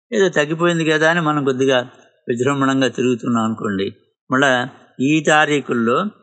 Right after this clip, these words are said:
ఈ నెలలో కూడా ఐదు నుంచి ఇరవై వరకు కూడా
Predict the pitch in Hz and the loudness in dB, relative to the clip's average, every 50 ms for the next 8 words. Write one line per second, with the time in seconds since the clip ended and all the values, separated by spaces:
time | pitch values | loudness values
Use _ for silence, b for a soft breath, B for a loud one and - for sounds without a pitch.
0 | _ _ 139 147 170 180 185 180 170 165 160 151 147 139 139 151 190 233 262 B | _ _ -4 -2 0 2 2 2 2 2 2 2 2 0 0 2 0 0 -2 B
1 | B B B B B - - 131 156 160 165 165 170 170 156 - - 226 247 294 | B B B B B -6 -2 -2 0 0 0 0 0 0 -2 -2 0 0 0 0
2 | 277 - _ _ _ _ _ 120 123 131 135 156 170 175 175 175 170 170 170 165 | -2 -6 _ _ _ _ _ 0 0 2 4 4 4 4 4 4 2 2 0 0
3 | 170 - 175 165 156 156 160 165 165 190 220 262 | -2 -2 -2 -2 0 0 0 2 2 2 0 0